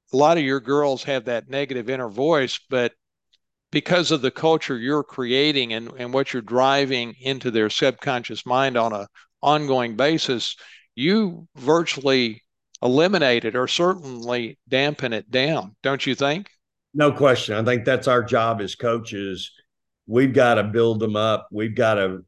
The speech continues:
Speaker 2: you know, it's our job to develop confidence in these young ladies. Well, how do you develop confidence?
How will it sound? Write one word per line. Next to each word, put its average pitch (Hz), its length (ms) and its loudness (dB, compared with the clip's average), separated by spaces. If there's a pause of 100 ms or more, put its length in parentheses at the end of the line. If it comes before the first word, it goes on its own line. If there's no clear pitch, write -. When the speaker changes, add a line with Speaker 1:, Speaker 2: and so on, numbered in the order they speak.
Speaker 2:
you 113 160 -6
know, 98 160 2
it's 95 140 0
our 135 180 4
job 113 420 2
to 104 160 -2
develop 101 640 0
confidence 101 920 -6 (340)
in 110 160 0
these 104 260 -2
young 104 240 0
ladies. 110 420 0
Well, 107 460 0 (720)
how 147 160 -2
do 170 80 2
you 151 100 2
develop 120 540 0
confidence? 127 720 -10